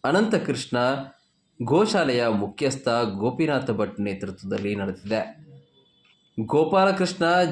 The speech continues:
ಜಪ ಪಠಿಸಿ ಗೋಪಾಲಕೃಷ್ಣ ಹೋಮದೊಂದಿಗೆ ಕರುವನ್ನ ತೊಟ್ಟಿಲಿಗೆ ಹಾಕಿ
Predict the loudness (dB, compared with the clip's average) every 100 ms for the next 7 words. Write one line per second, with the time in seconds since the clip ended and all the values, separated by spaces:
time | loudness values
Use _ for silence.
0 | 0 -2 0 0 0 -2 -2 0 -2 0
1 | 0 0 2 0 -2 -4 -4 -4 0 0
2 | 0 0 -2 -2 -2 -2 -6 -2 0 2
3 | 2 2 0 -2 -6 -4 -2 -2 0 -2
4 | -4 -4 -2 -2 -4